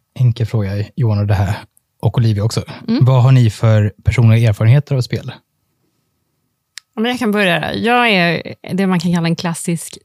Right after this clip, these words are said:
Speaker 3: two-player, vilket innebär att jag har haft ett äldre syskon som alltid har haft första tjing på alla våra T V-spel och dataspel. Så jag har liksom fått spela när han inte varit hemma,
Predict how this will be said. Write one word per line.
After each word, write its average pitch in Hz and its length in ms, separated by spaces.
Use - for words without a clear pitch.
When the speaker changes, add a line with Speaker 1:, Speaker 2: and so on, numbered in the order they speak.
Speaker 3:
two-player, 170 680
vilket 175 260
innebär 156 340
att 156 180
jag 156 80
har 147 80
haft - 280
ett - 260
äldre 165 340
syskon 175 580
som 160 160
alltid 170 500
har 156 140
haft 156 480
första 190 280
tjing 247 420
på 175 140
alla 160 300
våra 151 400
T - 160
V-spel 170 340
och 165 80
dataspel. 175 540
Så - 160
jag 202 200
har 262 120
liksom 202 280
fått 170 120
spela 160 800
när 190 120
han 180 180
inte 170 200
varit - 140
hemma, 208 460